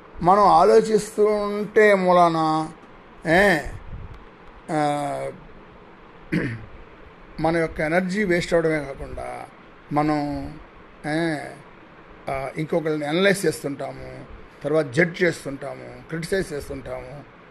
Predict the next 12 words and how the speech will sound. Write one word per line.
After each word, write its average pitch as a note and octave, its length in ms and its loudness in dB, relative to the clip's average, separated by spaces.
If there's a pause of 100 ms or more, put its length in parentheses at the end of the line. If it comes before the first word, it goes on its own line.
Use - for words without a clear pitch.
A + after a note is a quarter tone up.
(500)
తర్వాత D3+ 540 -2
మనం F3 320 2
చేసిన G3 220 0
పనిని E3+ 540 0 (300)
మనం D3+ 120 -4
సమర్థించుకుంటూ D#3+ 720 0
ఉంటాము. C3 560 -12 (320)
ఇవన్నీ E3+ 460 -2
కూడా D#3+ 200 -2
ఆలోచనలు D#3+ 440 -6
వచ్చేవే. C3+ 480 -14 (600)
ఏ, E3 200 -6